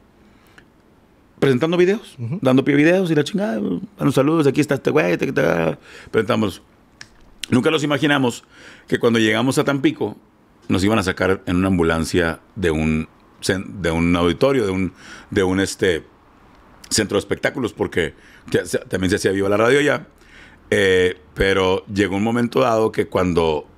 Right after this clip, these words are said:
Speaker 1: llegamos al lugar, llegamos al hotel una noche antes, esperábamos todo el rollo, en la mañana, pues, almorzar, todo el rollo, vámonos al evento. Ahí vamos todos como locutores que somos, vamos al evento porque vamos a conducir el evento.
Speaker 2: Sí.
Speaker 1: Entonces salimos Julio y yo, ¿qué tal no iba? Salimos Julio y yo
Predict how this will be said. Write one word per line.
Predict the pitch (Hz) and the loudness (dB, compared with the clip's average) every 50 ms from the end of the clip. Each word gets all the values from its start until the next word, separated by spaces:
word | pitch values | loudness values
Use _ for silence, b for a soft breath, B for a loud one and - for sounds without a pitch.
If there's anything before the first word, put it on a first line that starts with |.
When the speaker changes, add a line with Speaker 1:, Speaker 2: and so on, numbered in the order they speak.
| - - - - - - - - | -20 -20 -20 -20 -20 -20 -16 -6
Speaker 1:
llegamos | - 113 107 98 90 92 98 104 104 101 | -2 0 0 2 2 0 0 0 0 0
al | 123 117 | 0 0
lugar, | 123 131 127 127 107 98 - - - - - - - - - | 2 2 0 0 0 -2 -4 -12 -20 -20 -20 -20 -20 -6 -2
llegamos | 123 151 196 208 180 165 | 0 0 0 2 2 2
al | 156 | 2
hotel | 156 151 220 220 233 233 226 220 | 2 2 0 0 0 0 -2 -4
una | 196 185 175 156 151 151 156 151 151 147 143 139 | -6 -8 -8 -6 -4 -4 -2 -2 0 0 2 2
noche | 143 139 123 165 | 2 2 2 2
antes, | 180 196 202 196 - 196 190 185 - - B B B B B B B B | 0 0 -2 -4 -6 -6 -6 -6 -6 -8 B B B B B B B B
esperábamos | B - 139 170 185 190 180 170 | B 0 2 2 2 0 -2 -4
todo | - 175 | -8 -6
el | 170 | -4
rollo, | 170 180 175 | -2 -2 0
en | 165 | 0
la | 151 | 0
mañana, | 143 139 143 143 156 160 147 | 0 0 0 0 0 0 -2
pues, | 127 135 123 | -2 -2 0
almorzar, | 120 120 123 120 - 180 196 185 | 0 2 2 2 0 0 -2 -2
todo | - 175 | -2 -2
el | 160 170 175 180 | 0 0 0 0
rollo, | 170 B B B B - | -4 B B B B -4
vámonos | - 143 165 160 147 | -4 -2 -2 -2 -2
al | 151 143 | 0 2
evento. | 147 156 151 143 - - _ _ _ _ _ B B B | 2 2 2 0 -4 -12 _ _ _ _ _ B B B
Ahí | - 92 87 | -6 -2 -2
vamos | 90 104 143 151 | 0 0 0 0
todos | - 113 107 - - | 0 0 0 0 0
como | - 147 113 87 | -2 -2 -2 0
locutores | 73 69 73 80 - 110 120 135 | -2 -2 -2 -2 0 0 0 0
que | - 185 | 0 0
somos, | 156 180 165 160 147 | 0 0 0 0 -2
vamos | 131 120 127 135 | -2 -2 0 0
al | 156 160 | 0 2
evento | 160 160 151 143 - 147 | 2 0 0 -2 -4 -4
porque | 139 107 - 98 | -4 -4 -2 -2
vamos | 80 90 98 107 | -2 0 -2 0
a | |
conducir | - 113 98 76 78 87 | 0 -2 -2 0 0 2
el | 92 113 | 2 2
evento. | 156 196 196 175 - - _ _ - - | 2 2 0 -2 -6 -14 _ _ -20 -20
Speaker 2:
Sí. | - 127 117 113 B B B B B B B B B B B B - | -18 -18 -18 -18 B B B B B B B B B B B B -4
Speaker 1:
Entonces | - 135 131 - 143 131 123 147 135 | -2 -2 0 2 0 2 2 2 0
salimos | - - 131 123 131 139 147 143 135 | 2 2 2 2 2 2 2 0 0
Julio | - 147 147 156 151 156 | 2 2 2 4 4 4
y | 156 147 | 4 4
yo, | 143 156 147 143 127 | 4 2 2 2 0
¿qué | - 123 | -2 -2
tal | - 120 | -2 0
no | 117 120 | 0 2
iba? | 117 120 127 123 | 2 2 0 0
Salimos | 120 104 107 117 120 123 117 - | 2 2 4 6 6 4 2 0
Julio | 120 131 131 131 135 135 | 0 2 4 4 6 6
y | 135 | 6
yo | 135 131 131 123 - | 4 4 4 2 0